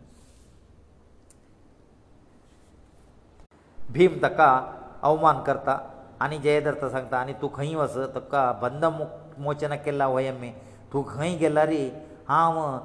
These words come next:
युधिष्ठिराले सेवका, युधिष्ठिरा निमित्त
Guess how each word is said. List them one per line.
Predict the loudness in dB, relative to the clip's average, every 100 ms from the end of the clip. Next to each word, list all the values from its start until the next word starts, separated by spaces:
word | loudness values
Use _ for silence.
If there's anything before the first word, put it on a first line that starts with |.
| -10 -8
युधिष्ठिराले | -2 -2 2 2 4 4 2 2
सेवका, | 2 6 6 6 4 2 2 -2 -12 -4
युधिष्ठिरा | 0 0 -2 2 2
निमित्त | 2 -4 -2